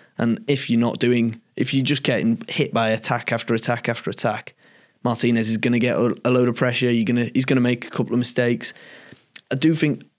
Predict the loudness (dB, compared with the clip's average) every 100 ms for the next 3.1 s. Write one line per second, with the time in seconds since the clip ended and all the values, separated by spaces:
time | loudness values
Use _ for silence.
0 | 0 2 4 4 4 2 0 0 -2 0
1 | 0 0 0 0 0 2 2 2 2 0
2 | 2 0 0 -4 -2 -2 -2 0 0 -2